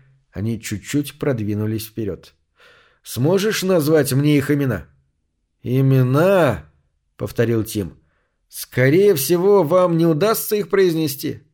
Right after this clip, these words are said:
В таком случае произнеси их для меня». «Моим друзьям не нравится, когда их имена становятся известны кому ни попадя. По крайней мере, настоящие имена. Я придумал им прозвища:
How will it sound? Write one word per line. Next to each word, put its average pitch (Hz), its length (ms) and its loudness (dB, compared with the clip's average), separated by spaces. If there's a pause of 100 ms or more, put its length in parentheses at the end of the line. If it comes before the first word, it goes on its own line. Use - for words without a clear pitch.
(640)
В - 60 -20
таком 180 260 -2
случае 180 440 0
произнеси 139 720 0
их 139 320 -6
для 120 140 0
меня». 92 400 -6 (1200)
«Моим 214 400 -2
друзьям 220 520 2
не 214 120 2
нравится, 208 540 2
когда 143 280 0
их 147 180 2
имена 156 320 2
становятся 151 640 2
известны 151 480 0
кому 151 240 0
ни 151 120 2
попадя. 95 480 -4 (440)
По 123 120 0
крайней 147 420 2
мере, 165 360 4
настоящие 151 760 2
имена. 117 260 -8 (420)
Я 226 300 2
придумал 214 460 2
им 202 120 2
прозвища: 131 720 0